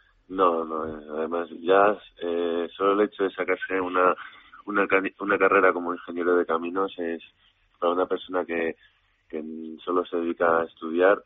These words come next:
es súper difícil. Pues imagínate a alguien que, que tiene que, que entrenar cada día, mañana y tarde,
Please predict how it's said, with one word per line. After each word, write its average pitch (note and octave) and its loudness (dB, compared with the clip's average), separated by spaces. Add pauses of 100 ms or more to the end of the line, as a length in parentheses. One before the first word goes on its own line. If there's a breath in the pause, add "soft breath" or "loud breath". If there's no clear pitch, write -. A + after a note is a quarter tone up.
es E2+ -10 (260)
súper F2 -6
difícil. E2 -8
Pues D#2 -18
imagínate F2+ -4
a F#2+ 4
alguien F#2+ -2
que, F2+ -2 (240)
que D#2+ -14
tiene F2 -8
que, F2 -2 (440 soft breath)
que F#2 -4
entrenar F2+ -2
cada F#2 6
día, F#2 4
mañana F2+ -2
y F2 -2
tarde, G#2 4